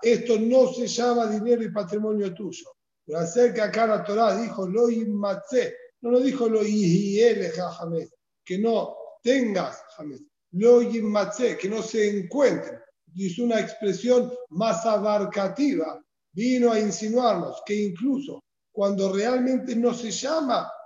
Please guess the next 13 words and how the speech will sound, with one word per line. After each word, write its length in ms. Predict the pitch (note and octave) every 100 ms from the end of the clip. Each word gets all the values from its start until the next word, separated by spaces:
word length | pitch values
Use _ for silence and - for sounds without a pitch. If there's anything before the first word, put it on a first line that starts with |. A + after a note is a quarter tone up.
| -
patrimonio 920 | A#3 F#3 A3+ A3 G#3 A3 G#3+ F#3+ F3
tuyo, 480 | F3+ C3+ - - - _ _
si 300 | - F3 F#3
hay 320 | G#3 C4 A3+ - -
un 220 | G#3+ E3+
tipo 300 | B3 - G3+
de 120 | G3
vinculación 1200 | F#3 F#3+ F3+ - G3+ F#3+ F3+ F3 F#3+ G#3 C#4 C#4 C#4+ - - _
que 80 | -
vos 160 | F#3 F#3
tengas 280 | G3 F#3 E3+
con 140 | D3+
él, 220 | F#3+ C4+